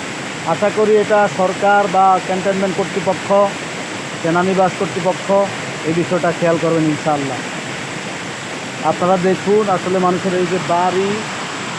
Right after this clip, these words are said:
ঘর ভেদ করে মানুষের এই অবস্থা দুর্ভোগ, এটা আসলে একদিন দুদিন না, দীর্ঘদিন যাবৎ তারা আসলে একটা,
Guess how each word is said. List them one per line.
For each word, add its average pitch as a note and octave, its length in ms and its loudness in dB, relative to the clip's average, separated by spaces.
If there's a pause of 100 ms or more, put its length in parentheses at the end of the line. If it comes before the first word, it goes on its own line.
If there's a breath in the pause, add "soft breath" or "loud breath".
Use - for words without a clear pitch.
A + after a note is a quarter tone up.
(120)
ঘর F3+ 360 2 (160)
ভেদ E3+ 180 0 (160)
করে F#3 220 0 (100)
মানুষের E3+ 400 -2
এই F3+ 100 2
অবস্থা D#3+ 520 0
দুর্ভোগ, D#3+ 360 0 (1000)
এটা F#3 240 2
আসলে G3 340 0 (180)
একদিন F3+ 320 0
দুদিন F#3+ 300 0
না, G#3 140 0 (360)
দীর্ঘদিন F#3 500 0
যাবৎ G3+ 320 2
তারা G3 160 2
আসলে F#3+ 380 0
একটা, F#3 340 0